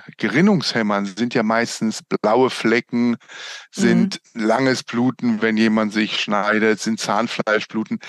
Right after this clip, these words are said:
Speaker 1: Das wiederum ist ja eher untypisch für diesen Blutplättchenmangel. Und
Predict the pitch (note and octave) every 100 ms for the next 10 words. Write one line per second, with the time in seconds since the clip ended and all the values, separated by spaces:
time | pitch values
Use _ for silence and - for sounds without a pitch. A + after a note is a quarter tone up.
0 | - - B2+ C3 - D3+ C3+ C3+ B2+ A#2+
1 | A#2 A#2 A#2 A#2 - - C#3 D#3 - D#3
2 | C#3+ C3 - - - - _ - B2 A2
3 | A2+ G2+ G#2+ - _ _ A#2 A2+ - A2
4 | - - G1+ - - _ - - - -
5 | - A2+ -